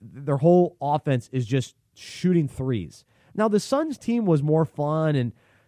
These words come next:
with Nash and Stoudemire and Shawn Marion and Joe Johnson,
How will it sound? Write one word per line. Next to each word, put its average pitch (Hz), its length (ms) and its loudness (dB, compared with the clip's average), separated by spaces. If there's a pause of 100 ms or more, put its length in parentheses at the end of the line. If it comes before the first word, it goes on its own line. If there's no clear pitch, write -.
(280)
with 165 200 0
Nash 160 960 -2 (200)
and 131 520 -6 (200)
Stoudemire 143 1080 -4
and 113 160 -8
Shawn 151 380 0
Marion 131 920 0
and 98 220 -12
Joe 151 260 2
Johnson, 120 1040 -2